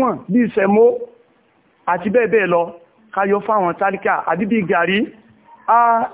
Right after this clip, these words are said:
sọ́hún kan tá Ànábì wa Muhammad sallallahu alaihi wasallam sọ yìí, ah, ó ṣe dédé two point two kilo.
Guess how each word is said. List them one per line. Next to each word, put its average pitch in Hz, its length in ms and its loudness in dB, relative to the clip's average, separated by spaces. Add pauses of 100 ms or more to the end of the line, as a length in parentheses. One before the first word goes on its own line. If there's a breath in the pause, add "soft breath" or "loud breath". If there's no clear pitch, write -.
(140)
sọ́hún 302 460 0
kan 226 300 -2 (120)
tá 262 100 0
Ànábì 233 220 0
wa 208 100 0
Muhammad 226 380 -2
sallallahu 190 300 -2
alaihi 185 80 -4
wasallam 185 240 -2
sọ 185 180 -2
yìí, 165 240 0 (720)
ah, 190 280 2 (100)
ó 254 100 4
ṣe 254 160 -2
dédé 233 540 0 (880)
two 262 140 0
point 226 400 0
two 254 180 -2 (100)
kilo. 202 260 0